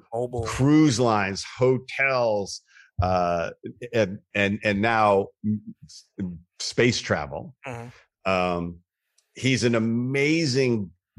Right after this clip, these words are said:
Speaker 2: groomer of leaders
Speaker 1: Mm-hmm.
Speaker 2: 'cause he's the, there, there are four hundred companies under the Virgin brand.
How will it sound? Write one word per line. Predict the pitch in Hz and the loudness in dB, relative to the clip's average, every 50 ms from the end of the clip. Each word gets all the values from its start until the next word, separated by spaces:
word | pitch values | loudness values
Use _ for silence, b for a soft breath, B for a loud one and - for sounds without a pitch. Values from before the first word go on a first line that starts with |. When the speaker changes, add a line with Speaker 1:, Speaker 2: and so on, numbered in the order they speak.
| 85 76 | -18 -16
Speaker 2:
groomer | 73 - 113 117 120 131 135 135 135 131 120 113 104 98 95 90 82 - _ _ _ _ _ _ | -10 -6 -4 0 2 2 2 4 4 4 2 2 2 2 0 -2 -6 -12 _ _ _ _ _ _
of | 110 110 107 104 90 98 | 2 2 2 2 0 -2
leaders | 104 107 117 117 110 101 87 80 69 - - _ - - - _ _ _ | 0 2 2 2 2 2 0 0 -2 -4 -10 _ -20 -20 -20 _ _ _
Speaker 1:
Mm-hmm. | 123 117 113 117 120 120 - | -16 -16 -16 -16 -18 -2 0
Speaker 2:
'cause | 131 127 110 | 2 2 2
he's | 123 135 127 117 101 - | 2 0 0 -2 -4 -8
the, | _ 107 113 117 113 - 107 101 107 - 107 92 | _ 0 2 2 2 0 -2 -8 -8 -10 -6 -2
there, | 107 113 110 113 107 - | 2 2 4 4 2 0
there | 101 98 110 110 107 104 | 0 2 2 4 4 4
are | 104 104 107 107 104 98 - - _ _ _ _ _ _ _ _ | 4 4 2 2 0 -2 -4 -10 _ _ _ _ _ _ _ _
four | - - 151 165 160 | -6 0 2 4 4
hundred | 131 139 139 131 117 110 98 | 4 4 2 0 -2 -2 -2
companies | - 120 110 101 - 107 101 95 92 90 | 0 0 0 0 0 0 0 0 0 2
under | 95 95 92 95 | 0 0 0 0
the | 85 87 | -2 -2
Virgin | 80 78 95 92 90 80 90 90 85 | -2 0 0 0 0 -2 -4 -4 -4
brand. | 80 87 82 76 71 | -4 -4 -4 -4 -8